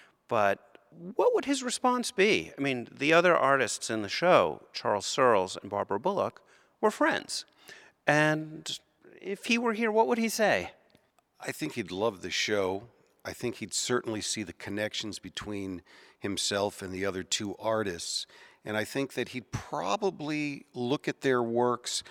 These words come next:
Speaker 2: through his perspective, his Yoruba myth, seeing his internal eye and look at it and talk about it in African terms.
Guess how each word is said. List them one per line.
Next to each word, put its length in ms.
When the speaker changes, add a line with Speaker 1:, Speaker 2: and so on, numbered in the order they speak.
Speaker 2:
through 520
his 280
perspective, 720
his 200
Yoruba 600
myth, 520
seeing 680
his 380
internal 600
eye 340
and 220
look 240
at 220
it 100
and 160
talk 260
about 280
it 100
in 120
African 560
terms. 540